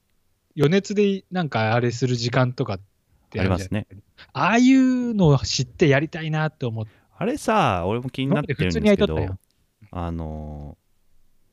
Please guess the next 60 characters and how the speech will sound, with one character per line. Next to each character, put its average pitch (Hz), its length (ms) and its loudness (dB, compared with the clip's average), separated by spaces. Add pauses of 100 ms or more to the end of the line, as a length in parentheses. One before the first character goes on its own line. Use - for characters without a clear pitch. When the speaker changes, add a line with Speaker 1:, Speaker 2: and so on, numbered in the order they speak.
(420)
Speaker 2:
ど 139 280 -2
の、 269 200 2 (460)
あ - 80 -6
れ 226 60 -6
っ - 20 -12
て - 100 -10 (220)
牛 202 280 2
肉 254 260 -2
だ 226 80 -4
っ - 40 -14
た - 180 -4
ら 147 60 -2
さ、 - 280 -12 (680)
赤 160 260 -4
身 170 200 -2
も 151 140 -2
く-、 - 160 -16 (100)
そ - 140 -2
の 165 100 0
ま 185 100 0
ま 190 40 0
食 196 140 -2
っ - 20 0
て - 140 -10
も 69 60 -8
大 78 120 -6
丈 101 100 -4
夫 95 40 -4
な 73 60 -6
の？ 71 40 -16 (1400)
Speaker 1:
<laughs> - 760 -4
い 139 80 -8
や、 131 140 -6
い 151 120 -4
い 196 40 2
ん 127 180 -2
じ 101 100 -10
ゃ - 20 -8
な 120 140 4
い 104 60 0
の？ 95 160 -8 (580)
Speaker 2:
あ - 60 -6
れ 120 60 -2
だ 160 60 -2
っ - 20 -12
て - 140 -10 (100)
絶 117 300 -6
対 139 240 -4
な 131 100 0
ん 127 40 -4
か 76 340 -6 (240)
無 113 80 2
理 98 80 0
じ 76 80 -8
ゃ 69 40 -10
な 67 40 -14
い 67 40 -18
で - 40 -20
す - 80 -20
か。 - 140 -16